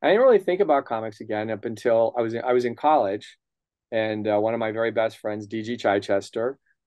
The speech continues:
um, found himself broke. And he went and got, uh, found a paid internship at Marvel Comics, which led him to becoming an assistant editor at Epic Comics with Archie Goodwin.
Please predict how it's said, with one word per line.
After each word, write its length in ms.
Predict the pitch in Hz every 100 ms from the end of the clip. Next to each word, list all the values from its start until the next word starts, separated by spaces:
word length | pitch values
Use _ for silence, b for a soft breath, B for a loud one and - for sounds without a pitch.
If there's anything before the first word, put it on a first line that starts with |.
| -
um, 460 | 104 101 101 104 104 _ -
found 240 | 117 117
himself 340 | 120 113 117 107
broke. 300 | 131 117 - _ _ _ _ _ _ _
And 260 | - 104 107
he 160 | 113 113
went 280 | 110 113
and 100 | 120
got, 320 | 107 107 107 - _
uh, 140 | 110 101
found 320 | 113 110 107
a 40 |
paid 240 | 101 120 123
internship 600 | 120 113 117 107 123 117
at 100 | 107
Marvel 280 | 110 110 139
Comics, 580 | 101 101 127 - - _ _ _ _ _
which 400 | - 107 104 - -
led 320 | 110 110 110
him 400 | 110 117 113 110 -
to 120 | - 113
becoming 480 | 113 104 107 107
an 80 | 104
assistant 400 | 104 110 107 117
editor 500 | 110 107 107 107 107
at 160 | 110 107
Epic 280 | 143 - -
Comics 380 | 107 98 110
with 140 | - 104
Archie 260 | 101 104
Goodwin. 440 | 107 95 95 110